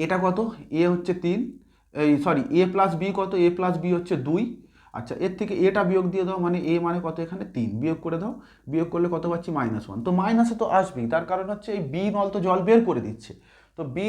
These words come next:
নল যেহেতু জল বের করে দিচ্ছে, তাহলে তো এর এফিসিয়েন্সিটা তো মাইনাসে আসবে। তোমাদের কি বললাম? যে জল বের করে দিলে ওটা সবসময় আমরা মাইনাস দ্বারা ডিনোট করব। তো এখানে তাই দেখো, এখান থেকে জল বের হয়ে যাচ্ছে, তার মানে বি নল হচ্ছে প্রতি, এখানে ঘন্টা বলেছে না মিনিট বলেছে? মিনিট বলেছে, এ,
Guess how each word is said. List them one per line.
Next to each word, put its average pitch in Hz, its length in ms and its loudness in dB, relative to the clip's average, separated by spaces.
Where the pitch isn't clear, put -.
নল 208 200 4
যেহেতু 220 220 2
জল 175 160 4
বের 208 220 4
করে 196 180 2
দিচ্ছে, 147 260 -8
তাহলে 196 220 0
তো 220 100 -4
এর 208 120 -4
এফিসিয়েন্সিটা 208 540 -6
তো 190 100 -6
মাইনাসে 170 360 0
আসবে। 127 200 -4
তোমাদের 170 260 -4
কি 180 80 -6
বললাম? 180 240 -2
যে 143 140 -6
জল 143 240 4
বের 160 200 -2
করে 175 160 -4
দিলে 170 160 -4
ওটা 156 180 -6
সবসময় 156 280 -8
আমরা 151 200 -4
মাইনাস 151 300 -4
দ্বারা 160 200 -4
ডিনোট 147 260 -8
করব। 147 160 -10
তো 151 60 -8
এখানে 202 280 -2
তাই 180 180 4
দেখো, 143 240 -2
এখান 151 220 -4
থেকে 160 160 -4
জল 147 220 0
বের 175 180 2
হয়ে 156 180 2
যাচ্ছে, 131 180 -6
তার 170 180 -2
মানে 214 120 -2
বি 190 120 -2
নল 226 200 4
হচ্ছে 233 200 -4
প্রতি, 180 440 0
এখানে 202 180 -2
ঘন্টা 160 280 4
বলেছে 190 180 0
না 175 120 0
মিনিট 160 220 2
বলেছে? 113 240 -2
মিনিট 180 180 0
বলেছে, 104 220 -10
এ, - 20 0